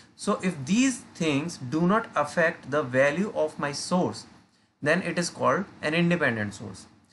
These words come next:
And the value of independent source does not changes and remains constant throughout the operation of the circuit, and it is irrespective of the circuit condition. What do I,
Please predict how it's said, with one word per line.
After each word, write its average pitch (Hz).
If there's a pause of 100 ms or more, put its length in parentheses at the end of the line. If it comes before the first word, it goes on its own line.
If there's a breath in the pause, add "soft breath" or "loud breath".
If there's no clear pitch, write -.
(300 soft breath)
And 131
the 139
value 151
of 220
independent 175
source 175 (180)
does 131
not 180
changes 135
and 131
remains 156
constant 143 (220)
throughout 185
the 143
operation 131
of 120
the 175 (160)
circuit, 143 (320 loud breath)
and 147
it 151
is 175
irrespective 185
of 131
the 185
circuit 120
condition. 160 (440)
What 151
do 196
I, 190